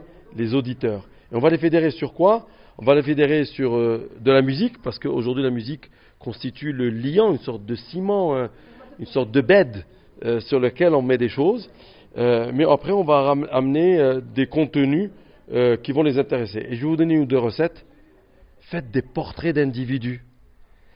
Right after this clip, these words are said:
Faites le portrait de la meilleure joueuse de basket du lycée. Faites le portrait de celui qui écrit, est très bon en calligraphie. Faites le portrait de celle qui a,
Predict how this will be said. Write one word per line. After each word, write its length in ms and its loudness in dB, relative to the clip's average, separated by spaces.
Faites 200 -6
le 80 -6
portrait 420 -6
de 160 -4
la 180 -2
meilleure 260 0
joueuse 360 0
de 100 0
basket 540 -6
du 160 -10
lycée. 400 -6
Faites 200 -6
le 60 -8
portrait 320 -2
de 100 0
celui 540 -2
qui 480 0
écrit, 460 -2
est 100 0
très 120 -4
bon 160 0
en 40 -4
calligraphie. 680 -4
Faites 200 -2
le 100 2
portrait 500 -2
de 160 -2
celle 360 0
qui 280 0
a, 460 6